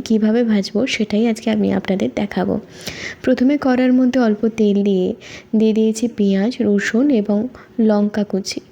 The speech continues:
যেহেতু তেল পোটাটা খুব বেশি পরিমাণে নয়, তাই এগুলো খুব বেশি পরিমাণে আমি দিইনি, অল্প করেই দিয়েছি। এ-, এটা কিন্তু,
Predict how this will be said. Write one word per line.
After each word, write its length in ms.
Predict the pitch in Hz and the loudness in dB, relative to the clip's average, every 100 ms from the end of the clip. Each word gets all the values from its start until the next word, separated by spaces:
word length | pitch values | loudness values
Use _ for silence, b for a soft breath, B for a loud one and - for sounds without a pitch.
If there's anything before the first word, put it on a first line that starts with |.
| B B B - | B B B -2
যেহেতু 540 | 233 214 233 233 277 214 | 2 4 2 0 0 0
তেল 200 | 214 214 | 0 -2
পোটাটা 300 | 208 214 226 | 0 -2 -2
খুব 180 | 240 247 | -2 -2
বেশি 260 | 220 233 254 | 0 0 0
পরিমাণে 420 | 247 254 254 262 | 0 0 2 2
নয়, 320 | 254 208 208 | 2 2 0
তাই 200 | 285 240 233 | 0 -2 -2
এগুলো 380 | - 202 247 240 196 247 | -2 0 2 2 0 -2
খুব 140 | 254 240 | -4 0
বেশি 240 | 254 277 | 0 -2
পরিমাণে 460 | 254 214 202 190 240 | 0 0 2 2 2
আমি 160 | 233 247 | 2 2
দিইনি, 400 | 202 185 185 - - B B | 2 0 -2 -6 -14 B B
অল্প 260 | - 196 190 202 | -2 -2 0 -2
করেই 320 | 202 220 320 | -2 0 0
দিয়েছি। 420 | 220 190 - - - B B B B B - | 0 -2 -4 -10 -12 B B B B B -8
এ-, 160 | - - | -6 -2
এটা 260 | 233 294 302 | 0 0 0
কিন্তু, 400 | 285 214 202 | 0 0 0